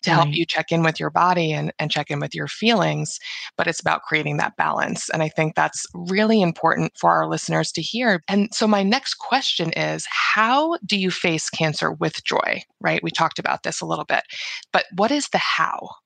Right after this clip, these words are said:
Speaker 2: Yeah, for sure. So many ideas. So <laughs> I will just give a few here to start with.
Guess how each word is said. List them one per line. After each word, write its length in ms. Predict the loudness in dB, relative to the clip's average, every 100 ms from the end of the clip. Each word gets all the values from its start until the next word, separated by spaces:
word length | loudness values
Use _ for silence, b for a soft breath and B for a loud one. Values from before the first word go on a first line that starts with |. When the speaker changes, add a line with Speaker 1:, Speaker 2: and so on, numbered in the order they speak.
| _ _ _
Speaker 2:
Yeah, 400 | 2 4 4 2 0
for 200 | 0 -2
sure. 560 | -2 0 4 4 2 -2
So 160 | 2
many 200 | 4 6
ideas. 420 | 4 2 2 0 2
So 220 | 2 4
<laughs> 40 |
I 100 | 2 2
will 120 | -2
just 300 | -2 -6 -2
give 160 | 0 0
a 60 |
few 300 | 2 4 6
here 260 | 6 4 4
to 180 | 2 -2
start 320 | 2 2 2
with. 220 | 0 0